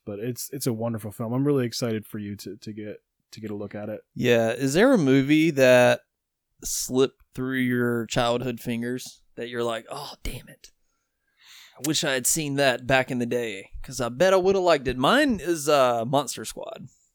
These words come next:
Speaker 1: Yeah, yeah, you mentioned Monster Squad before. I don't know. I watched a lot of stuff growing up that was very influential. I would have to say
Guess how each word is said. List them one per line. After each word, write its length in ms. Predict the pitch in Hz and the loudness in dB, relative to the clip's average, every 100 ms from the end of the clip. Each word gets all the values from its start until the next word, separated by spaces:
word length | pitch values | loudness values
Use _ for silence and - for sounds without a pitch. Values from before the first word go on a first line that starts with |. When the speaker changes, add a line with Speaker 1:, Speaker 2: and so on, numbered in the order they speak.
| _ - | _ -4
Speaker 1:
Yeah, 360 | 127 123 123 | -2 0 0
yeah, 140 | 123 143 | 0 0
you 140 | 135 | 2
mentioned 300 | 143 147 143 | 2 0 0
Monster 240 | 139 127 120 | -2 -2 -6
Squad 200 | - 123 | -4 -4
before. 360 | 120 - 123 | -4 -4 -2
I 40 | 139 | 2
don't 100 | 165 | 2
know. 60 | 143 | 4
I 80 | |
watched 260 | 185 190 - | 4 4 0
a 40 | 101 | -8
lot 260 | 104 104 | -10 -10
of 80 | 98 | -10
stuff 240 | - 101 | -10 -10
growing 260 | - 110 104 | -8 -10 -8
up 140 | 104 | -10
that 160 | 104 98 | -10 -10
was 140 | 98 | -12
very 220 | 101 104 95 | -14 -14 -14
influential. 600 | 98 - 104 107 113 107 | -14 -12 -12 -10 -10 -8
I 120 | 113 | -4
would 100 | 139 | -4
have 180 | 127 127 | -6 -8
to 80 | 117 | -10
say 600 | - 123 120 117 113 104 | -8 -6 -4 -4 -4 -8